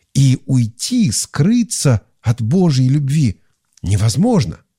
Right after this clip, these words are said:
Мы говорим о Божьей любви. Это очень важно и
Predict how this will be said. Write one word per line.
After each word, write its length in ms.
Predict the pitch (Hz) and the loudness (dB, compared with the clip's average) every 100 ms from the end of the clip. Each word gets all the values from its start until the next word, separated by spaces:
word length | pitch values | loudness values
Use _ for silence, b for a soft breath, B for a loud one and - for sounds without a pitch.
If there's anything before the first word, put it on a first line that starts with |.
| _ _ _ b b b b b | _ _ _ b b b b b
Мы 220 | 78 82 | -4 -4
говорим 560 | 82 107 120 185 233 110 - | -2 0 2 2 0 -2 -6
о 80 | 76 | -8
Божьей 360 | 98 131 113 | -2 0 0
любви. 420 | 117 127 220 165 - b b b b | 0 0 0 0 -4 b b b b
Это 160 | - - | -6 -6
очень 480 | - 208 - 151 127 | 0 0 0 0 0
важно 360 | 196 240 196 | 0 -2 -2
и 260 | 202 - | -4 -4